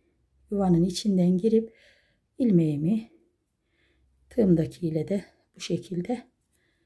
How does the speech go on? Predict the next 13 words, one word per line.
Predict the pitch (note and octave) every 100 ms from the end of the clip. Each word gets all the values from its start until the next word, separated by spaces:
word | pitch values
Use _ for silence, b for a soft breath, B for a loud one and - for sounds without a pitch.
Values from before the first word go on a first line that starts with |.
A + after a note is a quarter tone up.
| _ -
birleştirip | B3+ F#3+ D#3 - G#3 A3+ -
buraya | B3+ A#3
sabitlemiş | - A3 G3 F#3+ - F#3 G3+ -
olduk. | E3+ D#3 _ F3+
Bakın. | F3 - _ _ _ _ _ b b b b
Hemen | - D4+ C4+ C#4 - _ _ _ _ _ _ _ _ _ _ _ _
sıradaki | - D#4+ A3+ F3+ F3+ A3
yuvaya | B3+ - G3
sık | - C#4+ D4
iğne | A3+ F3
ile | F3+ G3
geçiş | F3 - - -
yaptım. | _ _ _